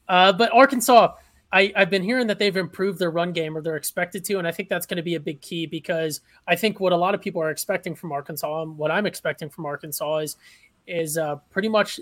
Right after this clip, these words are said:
the same product, maybe slightly improved from what we saw last year. So that gives me a lot of hope, because Cincy this year, just complete turnover, complete loss of depth. And I, I really just, you know, I, I wish them the best coming into the Big twelve, but I think there's gonna be a significant drop off.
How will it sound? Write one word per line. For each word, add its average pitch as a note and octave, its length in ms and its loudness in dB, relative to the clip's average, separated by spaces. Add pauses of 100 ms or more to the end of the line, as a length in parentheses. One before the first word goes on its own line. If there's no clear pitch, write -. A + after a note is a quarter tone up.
the E3 120 -6
same E3 460 -4
product, F3 600 -4 (260)
maybe D#3+ 260 -4
slightly E3+ 440 -2
improved E3+ 420 0
from F3+ 100 -6
what D#3 160 -4
we D#3+ 80 -10
saw D#3+ 240 0
last D#3 380 -2
year. F3+ 140 -4
So F3+ 140 -4
that F#3+ 120 0
gives G#3 200 -4
me G3+ 80 0
a F3 40 2
lot E3 200 2
of D#3 60 -2
hope, D3+ 200 -6
because D3+ 260 -6
Cincy G#3 540 0 (200)
this - 220 2
year, F3+ 180 2
just E3 220 -2
complete G3+ 460 -4
turnover, F3 680 2 (300)
complete G3 440 -4
loss E3+ 280 2
of D#3+ 140 -8
depth. E3 400 -2 (340)
And E3 440 0
I, E3+ 180 2
I F3 100 -2
really F3 360 2
just, D#3+ 420 -2 (480)
you E3+ 100 -4
know, D#3+ 200 4
I, D#3+ 240 4
I D3 160 -6 (500)
wish G3+ 260 2
them G#3 120 -2
the F3+ 80 2
best F#3 340 4
coming F3+ 220 -2
into F3 200 -6
the E3 80 -6
Big E3 160 -6
twelve, D#3+ 480 -2
but D#3 240 -6
I D#3+ 80 -2
think E3 240 -8
there's E3+ 200 -6
gonna F3 120 -6
be D#3+ 120 -2
a D3+ 40 -4
significant D#3+ 520 -8
drop D#3 280 -6
off. E3 300 2